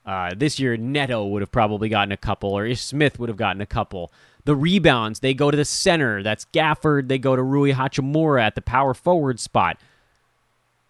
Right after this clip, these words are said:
I finished this very long diatribe with the note that I don't see how they trade Russell Westbrook.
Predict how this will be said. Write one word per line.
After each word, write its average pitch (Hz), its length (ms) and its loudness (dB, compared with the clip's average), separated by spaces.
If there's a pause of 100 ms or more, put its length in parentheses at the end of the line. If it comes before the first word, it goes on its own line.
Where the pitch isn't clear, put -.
(1500)
I 208 100 6
finished 302 400 2
this 160 140 -4
very 156 240 0
long 139 240 0
diatribe 131 720 2 (360)
with 147 240 0
the 147 100 -2
note 202 380 2
that 139 240 2 (1300)
I 185 80 4
don't 180 180 4
see 160 120 0
how 147 160 0
they 127 140 -4
trade 139 280 -2
Russell 107 260 -2
Westbrook. - 380 -2